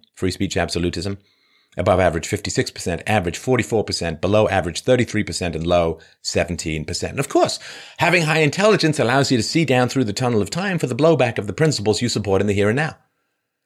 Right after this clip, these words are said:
And so if you say, "Well, that, that perspective is odious and must be banned," well, if you're smart, you say, "Okay, well, if we give people the power, they give the government the power to ban ideas, then my enemies are gonna use it to ban my free speech. So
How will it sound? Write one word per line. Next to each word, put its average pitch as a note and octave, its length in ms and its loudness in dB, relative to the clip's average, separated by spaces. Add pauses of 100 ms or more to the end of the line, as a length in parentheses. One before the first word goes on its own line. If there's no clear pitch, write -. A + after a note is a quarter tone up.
(140)
And A#2 120 2
so D3 80 6
if C3 100 4
you C3 80 4
say, A#2+ 160 4
"Well, A#2 160 4
that, F3 300 0 (1040)
that D3+ 220 0
perspective C#3+ 420 2
is A#2+ 160 0
odious F3 400 6
and C#3 80 2
must D3 160 2
be A#2 80 4
banned," E3+ 600 2 (100)
well, - 380 -6 (200)
if - 180 0
you're C#3 100 4
smart, F3+ 440 0
you C#3+ 80 2
say, C#3 200 2
"Okay, C3+ 180 4
well, G#2 140 4
if G#2+ 100 -2
we G#2+ 60 -2
give C3+ 180 2
people A2+ 240 -2
the F2 60 -4
power, G2+ 360 0
they F2+ 80 -6
give F#2 140 -6
the - 40 -10
government G2 300 2
the - 60 -6
power F#2 260 -2
to D#2 60 -6
ban F2+ 280 0
ideas, G2+ 600 -2 (800)
then G2+ 480 2 (280)
my G#2 160 0
enemies B2 360 2
are - 20 0
gonna G#2+ 160 2
use A2+ 220 2
it A2 80 -4
to - 80 -2
ban A#2+ 220 0
my D3 140 0
free F2+ 180 -2
speech. - 360 -8
So F2+ 240 2